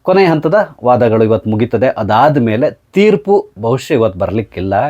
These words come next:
ಯಾಕಂದ್ರೆ ಒಂದು ಅಥವಾ ಎರಡು ದಿನ ತೀರ್ಪು ಕೊಡ್ಲಿಕ್ಕೆ ಟೈಮ್ ತಗೊಳ್ಳೋ ಸಾಧ್ಯತೆಗಳಿದೆ. ಹಾಗಾಗಿ ಸಿದ್ದರಾಮಯ್ಯನವರಿಗಂತೂ ಭಾಳಷ್ಟು ಟೆನ್ಷನ್ನಲ್ಲಿದ್ದಾರೆ. ಅವರು ಇವತ್ತು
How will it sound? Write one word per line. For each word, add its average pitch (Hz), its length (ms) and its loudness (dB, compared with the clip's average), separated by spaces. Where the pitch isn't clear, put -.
ಯಾಕಂದ್ರೆ 135 320 0
ಒಂದು 117 320 0
ಅಥವಾ 113 300 2
ಎರಡು 98 220 -2
ದಿನ 113 120 -2
ತೀರ್ಪು 143 280 -2
ಕೊಡ್ಲಿಕ್ಕೆ 120 420 0
ಟೈಮ್ 117 240 0
ತಗೊಳ್ಳೋ 107 240 -2
ಸಾಧ್ಯತೆಗಳಿದೆ. 120 1080 -2
ಹಾಗಾಗಿ 165 540 0
ಸಿದ್ದರಾಮಯ್ಯನವರಿಗಂತೂ 180 840 0
ಭಾಳಷ್ಟು 151 480 -2
ಟೆನ್ಷನ್ನಲ್ಲಿದ್ದಾರೆ. 156 760 0
ಅವರು 143 200 4
ಇವತ್ತು 135 720 0